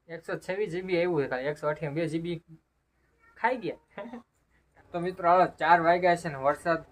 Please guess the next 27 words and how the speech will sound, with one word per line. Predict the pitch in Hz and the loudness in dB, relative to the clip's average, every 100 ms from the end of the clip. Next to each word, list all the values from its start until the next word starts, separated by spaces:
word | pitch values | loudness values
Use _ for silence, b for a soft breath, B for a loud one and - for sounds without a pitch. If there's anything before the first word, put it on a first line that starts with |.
| - | -10
રહેતો | 143 160 170 | -8 -6 -6
જ | |
નથી. | 143 151 156 | -6 -4 0
આ | 143 - - 147 - 143 175 | 0 -2 -10 -10 -10 -8 -6
નકરા | 202 165 | 0 0
ઝાપટા | 147 175 - 185 | 4 2 4 2
આવે | 143 160 151 | 4 4 2
છે, | 139 | 0
ઝાપટા | 127 143 147 139 | 2 2 4 8
જ | |
આવે | 135 131 131 | 10 10 6
છે, | |
સમજો. | 131 127 131 123 - _ _ _ _ _ _ - | 2 -8 -8 -10 -16 _ _ _ _ _ _ -8
આમ | 147 139 127 | -2 0 4
આગો | 127 127 135 | 4 6 6
હાલે | 135 | 8
છે | 131 131 | 6 4
કે | 127 123 120 | 0 -2 4
પવન | 147 151 135 | 6 6 4
સાથે | 131 143 | 4 4
વરસાદ | 143 131 127 127 123 | 4 2 2 0 0
છે. | - 147 147 - - _ - - - - 139 | 0 -2 -2 -18 -20 _ -20 -20 -20 -10 4
અને | |
આપણે | 139 151 151 | 6 10 8
ખાવા | 143 165 | 12 12
છે | 165 147 | 12 8
લડ્ડુ. | 131 147 190 202 120 | 8 8 12 12 12